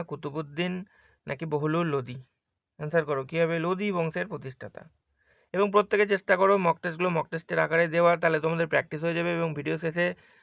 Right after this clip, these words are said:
তোমার স্কোর কত হচ্ছে অবশ্যই কমেন্ট সেকশনে জানাও, তাহলে তোমার প্র্যাকটিস হয়ে যাবে কতটা, তুমি নিজেই বুঝতে পারবে যে কতটা প্র্যাকটিসের মধ্যে রয়েছো।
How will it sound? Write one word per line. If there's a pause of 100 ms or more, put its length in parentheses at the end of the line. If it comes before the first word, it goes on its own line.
(140)
তোমার
স্কোর
কত
হচ্ছে
অবশ্যই
কমেন্ট
সেকশনে
জানাও,
তাহলে
তোমার
প্র্যাকটিস
হয়ে
যাবে
কতটা,
তুমি
নিজেই
বুঝতে
পারবে
যে
কতটা
প্র্যাকটিসের
মধ্যে
রয়েছো।